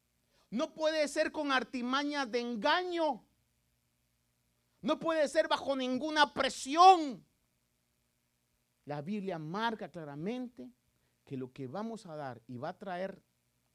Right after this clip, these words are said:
tesoros en los cielos y va a traer el agrado de Dios es lo que se hace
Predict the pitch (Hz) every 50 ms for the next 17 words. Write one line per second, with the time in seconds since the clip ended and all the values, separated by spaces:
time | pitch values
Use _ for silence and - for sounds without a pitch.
0 | _ _ - 113 - - - 220 214 208 190 170 - 151 135 131 135 - - 131
1 | 117 92 - 64 - _ _ - 123 127 147 151 151 - 180 175 170 180 196 196
2 | - - 123 123 120 117 120 123 151 202 208 196 214 196 185 170 156 165 160 139
3 | 117 - _ _ _ _ _ _ _ _ - 147 165 180 196 175 - 156 139 120
4 | - - 127 131 151 180 180 - - 196 175